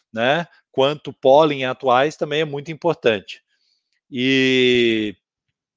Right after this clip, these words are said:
então, quando eu assumi aqui no ifam, depois do, do doutorado lá em Porto Alegre, na, na urgs,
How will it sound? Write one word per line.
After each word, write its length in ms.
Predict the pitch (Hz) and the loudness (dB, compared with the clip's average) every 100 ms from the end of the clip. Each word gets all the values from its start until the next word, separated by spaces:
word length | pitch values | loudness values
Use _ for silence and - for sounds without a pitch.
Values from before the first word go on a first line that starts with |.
| _ _ _ _ _ _ _ _ - | _ _ _ _ _ _ _ _ -4
então, 180 | 180 | -2
quando 160 | 185 233 | 0 4
eu 100 | 233 | 4
assumi 480 | 240 - 220 214 214 | 4 0 -2 0 0
aqui 160 | - | 0
no 100 | 196 | -2
ifam, 440 | 185 143 170 202 220 - | -2 -2 2 2 0 -6
depois 420 | 117 117 147 156 - | -8 -6 -2 -4 -4
do, 140 | 135 | -10
do 200 | 110 123 | -8 -6
doutorado 680 | 120 147 147 127 143 156 127 | -2 0 4 4 4 2 2
lá 100 | 127 | 0
em 80 | 131 | 0
Porto 280 | 127 - | -4 0
Alegre, 420 | 151 139 165 196 139 | 2 4 4 2 -4
na, 240 | 113 107 | -4 -4
na 120 | 107 | -6
urgs, 560 | 113 165 208 196 202 | -4 0 0 -2 -8